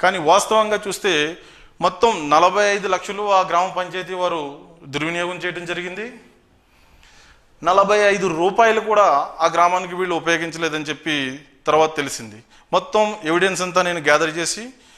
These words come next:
గౌరవ కోర్టు వారి ముందు ఫైల్ చేయడం జరిగింది. విచారణకు స్వీకరించినటువంటి కోర్టు వారు డిస్ట్రిక్ట్ కలెక్టర్ మరియు డిస్ట్రిక్ట్ పంచాయతీ ఆఫీసర్ ఈస్ట్ గోదావరి వారికి నోటీస్ జారీ చేస్తూ ఈ విషయం మీద సమగ్ర విచారణ చేసి బాధ్యుల మీద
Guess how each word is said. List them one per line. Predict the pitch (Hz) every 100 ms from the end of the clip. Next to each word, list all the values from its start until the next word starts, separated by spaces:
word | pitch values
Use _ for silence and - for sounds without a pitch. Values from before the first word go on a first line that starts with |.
| _ - _ _ _ - 160
గౌరవ | 202 214
కోర్టు | 208 180 180
వారి | 185 185
ముందు | 180 175 151 139
ఫైల్ | 143 143 151
చేయడం | 156 151
జరిగింది. | 151 147 156 175 240 _ _ _ _ 160
విచారణకు | 165 214 220 214
స్వీకరించినటువంటి | 202 190 196 190 185 190 180 170 160
కోర్టు | 170
వారు | 196 185 135 131 - _ _ _ _ -
డిస్ట్రిక్ట్ | 175 - 214 -
కలెక్టర్ | 190 190 208 202 190
మరియు | 185 202 165
డిస్ట్రిక్ట్ | 175 208 175
పంచాయతీ | 190 175 190 190
ఆఫీసర్ | 175 180 170 175 160
ఈస్ట్ | 151
గోదావరి | 175 175 170 165
వారికి | 160 151 156
నోటీస్ | 139 147 160 147
జారీ | 156 160
చేస్తూ | 165 156 202 240 - - - - - 175
ఈ | 208
విషయం | 208 233 226 214
మీద | 185
సమగ్ర | 156 - 196 202 208
విచారణ | 180 175 190 190 175
చేసి | 170 180 214 233 _ _ - - _ 135
బాధ్యుల | 143 175 175 214
మీద | 208